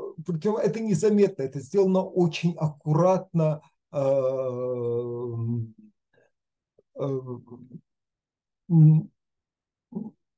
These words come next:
и совершенно неявно. И в этом,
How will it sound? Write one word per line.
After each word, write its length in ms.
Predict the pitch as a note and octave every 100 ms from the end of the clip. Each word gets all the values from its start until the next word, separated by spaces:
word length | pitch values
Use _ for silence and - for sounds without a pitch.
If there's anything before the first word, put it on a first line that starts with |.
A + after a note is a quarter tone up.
| _ _ _ _ _ G#3 A#3+ D#4+ _ -
и 920 | G3 F#3 F3 E3 D#3+ F3 - - A#3
совершенно 480 | - F#3 - F#3+ F3
неявно. 640 | F#3+ E3 F3+ D#3 - - - _ -
И 140 | D3+
в 100 | B2+
этом, 380 | G3+ G3 F3